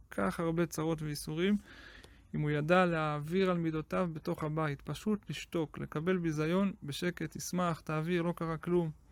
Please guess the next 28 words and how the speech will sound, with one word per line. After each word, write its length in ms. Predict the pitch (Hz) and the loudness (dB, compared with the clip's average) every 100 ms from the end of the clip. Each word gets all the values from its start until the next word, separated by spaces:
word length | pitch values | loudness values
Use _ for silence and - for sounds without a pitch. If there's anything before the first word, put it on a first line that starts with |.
| - - - - - - - - - | -20 -20 -20 -20 -20 -20 -20 -20 -8
זה 80 | 151 | -4
הבטחה 360 | 151 - - 208 | -2 0 2 2
של 160 | 208 | 2
חז"ל, 400 | 196 196 208 175 147 | 0 2 2 2 -2
כל 160 | 196 196 | 0 0
המעביר 360 | 180 175 180 | 0 0 0
על 60 | 170 | 0
מידותיו, 500 | 156 151 - 151 175 | -2 -4 -4 -2 -2
מעבירים 460 | 160 156 156 190 190 | -2 -2 0 4 4
לו 80 | 175 | 4
על 120 | 156 - | 0 -6
כל 320 | - - 226 208 | -4 0 2 0
פשעיו, 420 | - 180 170 143 | -2 0 0 0
על 120 | 139 | -2
הכל, 420 | 202 202 - 143 | 0 0 -2 -4
הכל, 260 | - 175 151 | -4 -4 -4
מידה 320 | 151 165 202 | -2 2 2
כנגד 380 | 202 185 185 175 | 2 0 2 0
מידה, 240 | 165 156 | 0 0
הקדוש 260 | 143 165 175 | -2 -2 0
ברוך 140 | 180 | 0
הוא 100 | 180 | 4
לא 60 | 185 | 4
ותרן. 400 | 180 175 156 139 - - - - - - - - | 4 0 -2 -4 -6 -18 -20 -20 -20 -20 -20 -12
אבל 200 | 143 143 | -4 0
אם 120 | 147 147 | 2 2
אתה 200 | - 214 | 8 8
ותרן, 520 | 196 190 196 214 208 | 8 0 4 4 4